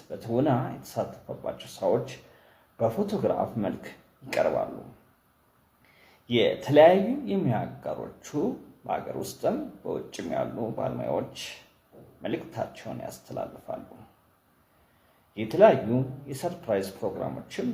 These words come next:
ይኖሩናል። የዚህ ፕሮግራም ዋና አዘጋጅ ተስፋ የኪነ ጥበብ ኢንተርፕራይዝ ተፈራ ወርቁ የአርቲስቱ የቅርብ ወዳጆችና ቤተሰቦች በጋራ በመሆን ነው።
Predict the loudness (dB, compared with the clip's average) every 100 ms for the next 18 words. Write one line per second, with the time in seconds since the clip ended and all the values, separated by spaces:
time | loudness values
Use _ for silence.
0 | -6 -12 -6 -2 -2 -2 -6 -12 -14 _
1 | _ _ _ _ _ _ _ _ _ -4
2 | -4 -4 -2 -2 2 2 4 2 4 2
3 | 0 -6 -6 0 0 0 -14 -20 _ _
4 | 4 4 2 0 0 0 -6 -8 -8 -10
5 | -10 -12 -12 -10 -10 -12 -2 2 2 -2
6 | -10 -18 _ _ -14 -8 -6 -2 -4 -4
7 | -4 -2 -2 -4 -16 -20 -20 -20 _ -4
8 | -2 -2 6 6 6 2 -6 -8 -8 -4
9 | -2 -2 -4 -6 -6 -4 -2 -2 0 2
10 | 0 -2 -10 -10 -6 -4 -4 -6 -8 -8
11 | -8 -10 -10 -10 -10 -16 -16 -20 _ -8
12 | -4 -2 -2 -6 -12 -16 -18